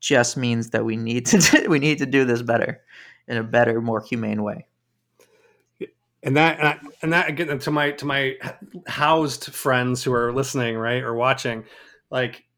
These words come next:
Speaker 2: I think about it this way. Like, if I had a friend, even if, 'cause that happened directly to your colleague, right? Like, that experience was a personal one. I'm thinking of even all the people around your colleague who have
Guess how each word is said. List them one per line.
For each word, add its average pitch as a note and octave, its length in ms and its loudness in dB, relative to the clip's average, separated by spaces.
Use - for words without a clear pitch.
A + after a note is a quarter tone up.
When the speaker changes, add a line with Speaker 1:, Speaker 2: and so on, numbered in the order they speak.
Speaker 2:
I C3 100 -4
think D#3+ 220 -2
about C3 240 0
it B2 80 -2
this C#3 240 -4
way. A#2+ 160 -2
Like, A#2 160 -6
if B2+ 160 -6
I C#3 140 2
had D3+ 160 0
a A#2+ 60 -2
friend, B2 760 -4
even F#3 180 -2
if, D#3+ 180 -4
'cause D#3 120 -4
that F#3 160 2
happened F3 300 0
directly C3 440 -2
to B2 140 -10
your A#2 100 -6
colleague, A#2+ 420 0
right? A#2+ 180 -4
Like, A#2 160 -8
that C3+ 380 -4
experience B2+ 640 -6
was A#2 120 -8
a A2+ 60 -8
personal B2+ 520 -6
one. A2 240 -8
I'm E3 180 0
thinking D3+ 360 -2
of B2+ 120 -4
even B2+ 260 -4
all C#3 260 0
the C3 100 -6
people B2+ 380 -6
around C3 500 -2
your B2+ 80 -4
colleague A#2+ 520 -2
who A#2+ 300 -4
have A#2+ 200 -8